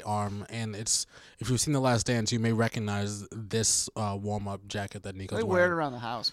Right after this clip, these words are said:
Speaker 2: you know,
Speaker 1: I would
Speaker 2: like
Speaker 1: wear it everywhere. I wear it to
Speaker 2: Yeah.
Speaker 1: weddings.
Speaker 2: You want, you ready for a hot take?
Speaker 1: Yeah.
Speaker 2: And this is not a knock one bit on the Seahawks. The Sonics will be playing in Seattle before the Seahawks win a Super Bowl.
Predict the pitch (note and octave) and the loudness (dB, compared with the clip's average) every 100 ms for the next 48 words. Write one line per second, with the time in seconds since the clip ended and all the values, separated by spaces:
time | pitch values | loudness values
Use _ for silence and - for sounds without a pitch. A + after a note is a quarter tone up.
0 | - - _ - - C#3 A#2+ D3 C#4 D3 | -6 -20 _ -20 -10 -8 0 4 6 6
1 | A2 D#3+ G2+ F2+ F#2+ - C3+ D3+ B2 D3 | 6 4 0 -2 -6 -2 4 6 8 6
2 | G#2 F#2 F2+ - - - - - _ _ | 4 0 -4 -4 -6 -20 -20 -20 _ _
3 | - D#3 F3 E3+ E3 E3+ F#3 C#3 B2+ - | -4 2 4 6 4 4 0 0 0 -2
4 | E3+ - - A#3 - - _ _ _ _ | -6 -6 6 6 6 -10 _ _ _ _
5 | - - D#3+ D#3+ C#3 D3+ C#3+ C3+ C3+ - | -12 0 0 2 4 4 6 2 0 0
6 | A#2+ B2+ B2+ A#2+ A#2+ - B2 A#2+ D#3 - | 0 2 2 2 2 0 0 0 -2 -8
7 | - _ _ _ _ - D3+ - F3 F3+ | -12 _ _ _ _ -4 -2 8 10 10
8 | F#3+ - C#3+ C3 - - D#3 D3+ D3+ - | 4 -2 -4 -6 -6 2 4 4 2 0
9 | C#3 C3 C3 B2 C3+ A2+ C#3+ B2+ B2+ B2+ | 2 2 0 -4 -6 -6 -4 -4 -4 -8
10 | A#2 - B2 - | -8 -8 -10 -14